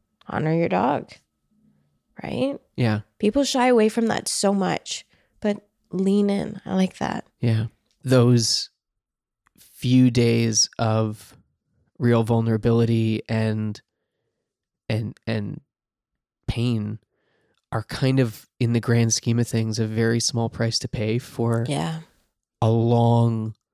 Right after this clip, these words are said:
Speaker 2: and joyous relationship
Speaker 1: Yeah.
Speaker 2: with a dog.
Speaker 1: And what is it that, that they say? I think there's a saying, "Grief is the price you pay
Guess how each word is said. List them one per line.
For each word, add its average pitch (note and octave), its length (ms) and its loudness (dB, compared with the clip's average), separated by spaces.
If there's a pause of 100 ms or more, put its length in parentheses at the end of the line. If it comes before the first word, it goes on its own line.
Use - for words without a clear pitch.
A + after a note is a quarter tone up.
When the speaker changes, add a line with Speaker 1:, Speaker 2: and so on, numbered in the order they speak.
(1040)
Speaker 2:
and A#2 160 0
joyous A#2 760 2
relationship A2+ 800 -2
Speaker 1:
Yeah. G3+ 340 -2
Speaker 2:
with A#2 160 2
a A#2+ 60 -2
dog. - 280 -2 (280)
Speaker 1:
And A3+ 160 2
what A3+ 120 4
is B3 140 2
it B3+ 140 2
that, G#3+ 320 0 (680)
that G#3 280 0
they G3 140 2
say? F#3+ 300 0
I G#3 40 -2
think G#3 160 -2
there's F#3+ 140 -2
a F3+ 100 -4
saying, F3+ 540 -2 (680)
"Grief G3+ 540 -2 (140)
is F#3+ 580 0 (160)
the F3+ 100 -2
price - 640 -4
you F3 80 0
pay - 560 -6